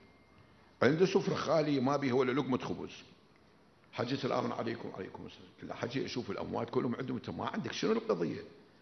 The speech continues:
الله شو مقسم؟" قال: "عيني، مو الله مقسم، هذول اللي تشوف كل واحد عنده سفرة، هذول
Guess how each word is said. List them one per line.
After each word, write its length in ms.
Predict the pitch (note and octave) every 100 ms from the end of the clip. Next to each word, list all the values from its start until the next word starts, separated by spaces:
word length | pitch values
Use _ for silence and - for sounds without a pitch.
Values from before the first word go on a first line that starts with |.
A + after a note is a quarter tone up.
| -
الله 180 | G#2+ G#2+
شو 140 | -
مقسم؟" 500 | D#3 - - - D#3+ F#2 - - - - - - - - - -
قال: 200 | G#2+ G#2
"عيني، 460 | G2 B2 C3 C3+ - - - - -
مو 280 | G2+ C3 -
الله 200 | D3+ C#3+
مقسم، 520 | B2 - G#2+ - - - - - - - -
هذول 480 | G2+ G2 A#2+ E3 E3
اللي 340 | B2+ G2+ G2
تشوف 360 | F#2 - B2+ -
كل 140 | G#2+
واحد 360 | G2+ F2 F#2+ F2+
عنده 200 | F#2 E2+
سفرة، 380 | - C3+ B2+
هذول 460 | A2+ G2+ A#2 B2+ G#2